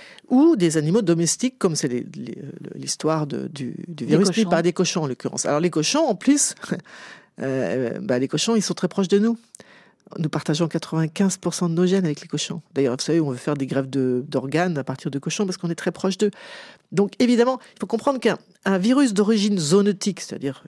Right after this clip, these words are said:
Speaker 1: qui vient d'un animal, par exemple d'une chauve-souris, ne saute jamais directement à l'homme. Il faut qu'il ait un intermédiaire dans lequel il va pouvoir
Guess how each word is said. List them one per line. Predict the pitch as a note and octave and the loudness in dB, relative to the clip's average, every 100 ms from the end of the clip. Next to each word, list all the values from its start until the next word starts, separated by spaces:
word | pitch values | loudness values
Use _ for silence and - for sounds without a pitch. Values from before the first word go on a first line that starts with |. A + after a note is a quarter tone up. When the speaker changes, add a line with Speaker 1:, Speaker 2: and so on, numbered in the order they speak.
| - | -18
Speaker 1:
qui | A#2 | -14
vient | B2+ E3+ E3 | -2 0 0
d'un | C3 | 0
animal, | D3+ D#3 C#3+ - _ - | 0 2 0 -4 _ -2
par | D#3+ | 0
exemple | D3 D#3 D#3+ | 0 0 -2
d'une | C#3+ C#3 | -4 -4
chauve-souris, | - E3 - D#3+ D#3 | -2 -2 -2 -2 0
ne | D#3 | 2
saute | G3+ - B3+ F3+ | 2 2 2 2
jamais | D#3+ A3 A3 A3+ | 2 2 4 2
directement | E3+ E3+ E3 - E3 E3 - | 2 0 0 -2 -2 -2 0
à | C#3+ | 2
l'homme. | C#3 C3 D3+ _ _ - | 2 -2 -10 _ _ -6
Il | F3+ | -2
faut | A3 | -2
qu'il | - F#3+ | -2 -2
ait | G#3 - | -2 -2
un | D3 | -2
intermédiaire | E3 E3+ D3 C3+ D#3 A3 - - - - - - | -2 -2 -4 -2 0 0 -2 -12 -20 -20 -20 -4
dans | - G3+ | 0 2
lequel | G#3 A3+ C4+ | 2 2 2
il | F#3+ | 0
va | F3 | -2
pouvoir | F3 E3 F#3 | -2 0 0